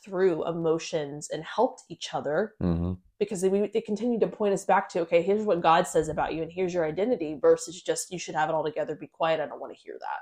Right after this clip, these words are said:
Speaker 1: And
Speaker 2: Right.
Speaker 1: that's what we need to be doing with anyone
Speaker 2: Yeah, I
Speaker 1: that
Speaker 2: mean,
Speaker 1: we
Speaker 2: as the scripture
Speaker 1: encounter.
Speaker 2: says, not to say that expressing your emotions is a fault, 'cause it's
Speaker 1: No.
Speaker 2: not. But the scripture says that you express your faults one to another that you might be healed.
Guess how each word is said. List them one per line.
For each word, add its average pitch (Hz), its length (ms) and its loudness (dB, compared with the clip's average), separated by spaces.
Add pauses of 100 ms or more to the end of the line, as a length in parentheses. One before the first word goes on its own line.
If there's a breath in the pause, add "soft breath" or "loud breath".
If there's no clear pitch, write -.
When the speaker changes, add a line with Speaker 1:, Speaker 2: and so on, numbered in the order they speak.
Speaker 1:
And 233 80 2
Speaker 2:
Right. - 140 12
Speaker 1:
that's 349 300 2
what 269 260 8
we 247 180 4
need 247 280 4
to 254 80 4
be 214 160 0
doing 208 540 2 (420)
with 196 180 6 (640)
anyone 381 480 8
Speaker 2:
Yeah, 220 60 10
I - 20 12
Speaker 1:
that 117 80 12
Speaker 2:
mean, 131 100 10
Speaker 1:
we 139 40 12
Speaker 2:
as 170 100 8
the 180 60 -2
scripture 190 400 10
Speaker 1:
encounter. 139 40 8
Speaker 2:
says, 151 380 12
not 165 160 12
to 131 60 0
say 131 240 8
that 113 220 6
expressing 113 600 4
your 98 160 4
emotions 90 540 2
is 90 120 -2
a 80 80 2
fault, - 500 6 (380)
'cause - 160 10
it's 185 120 10
Speaker 1:
No. 170 60 8
Speaker 2:
not. 135 340 10 (340 soft breath)
But 120 120 6
the - 60 -2
scripture 170 320 4
says 110 260 10
that 104 100 4
you 104 160 6
express - 480 6
your 90 100 -2
faults - 400 6
one 82 160 0
to 87 140 2
another 82 300 4
that 87 200 4
you 107 300 2
might 110 280 2
be 101 160 2
healed. 90 440 -4